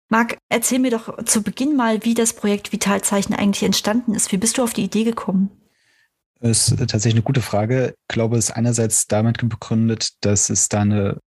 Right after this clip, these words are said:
Speaker 2: im Prinzip eine Lücke gibt. Also ich bin auf keinen Medizintechnik-Podcast in dem Sinne gestoßen, höre aber einfach gerne Podcasts generell, auch als Informationsmedium. Das war, glaube ich, so ein Zweig. Und der andere Zweig ist, dass man,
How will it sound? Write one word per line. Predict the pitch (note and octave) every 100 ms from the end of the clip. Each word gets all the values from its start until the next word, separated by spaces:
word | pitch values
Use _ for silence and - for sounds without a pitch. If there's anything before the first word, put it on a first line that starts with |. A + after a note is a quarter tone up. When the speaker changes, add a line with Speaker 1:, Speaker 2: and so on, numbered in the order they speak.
| -
Speaker 2:
im | A#2
Prinzip | G#2 G#2
eine | A2
Lücke | F#2+ A2+ D3
gibt. | D3+ -
Also | F#2+ F#2+
ich | -
bin | G2+
auf | G2
keinen | - G#2 G#2 G#2 G2
Medizintechnik-Podcast | G#2 G2+ - C#3 B2+ A#2+ A2 - A2+ - A#2 G#2+ -
in | G2+
dem | A2 A2+
Sinne | G#2+
gestoßen, | G2 F#2+ - C3 - C3 A#2+ A#2 - _
höre | A2+ B2
aber | A2+ G2
einfach | G2 - G2
gerne | G2 G2
Podcasts | - G2 - G#2+ G2+ -
generell, | G#2+ B2+ B2 B2 B2
auch | G#2 -
als | - -
Informationsmedium. | G2 G2+ F#2+ G#2+ A#2 - A#2+ A#2+ A#2+ A#2+ _ _ _
Das | - G#2+ A2+
war, |
glaube | - G#2+
ich, |
so | - -
ein | G2+ C#3
Zweig. | - - B2 C3+ - _ _ _ _ _
Und | A2+
der | G2
andere | A#2 C3
Zweig | - A#2+ A2+
ist, | -
dass | G#2+ -
man, | A2 G#2+ G#2+ -